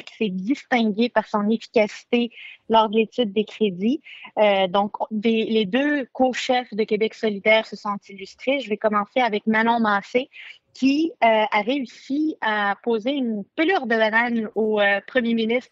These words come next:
en lui posant la question « Combien coûte un loyer à Montréal ? » Et, euh, ne le voyant pas venir, le premier ministre a glissé.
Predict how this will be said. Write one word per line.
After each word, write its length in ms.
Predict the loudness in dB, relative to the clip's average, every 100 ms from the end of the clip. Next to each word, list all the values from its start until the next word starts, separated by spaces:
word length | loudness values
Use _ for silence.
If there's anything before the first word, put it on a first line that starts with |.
| -6
en 40 |
lui 160 | -6 -6
posant 340 | -4 -2 0
la 140 | 0 0
question « 400 | -4 -4 -4 -4 -2
Combien 580 | 0 2 0 -2 -2 -2 -2
coûte 180 | -4 -2
un 140 | -2 0
loyer 480 | 2 2 2 0
à 100 | 0
Montréal ? » 560 | 0 0 0 0 0 -2 -14 -20 -20 -14 -2
Et, 380 | 0 2 2 2
euh, 240 | 2 0 -2 -4
ne 220 | 0 2
le 160 | 2 2
voyant 380 | 2 0 0
pas 200 | -2 -2
venir, 400 | 0 -2 -2 -2
le 100 | -4
premier 360 | -6 -6 -4 -4
ministre 420 | -4 -4 -4 -8 -8 0
a 120 | 0
glissé. 600 | 2 0 0 -2 -6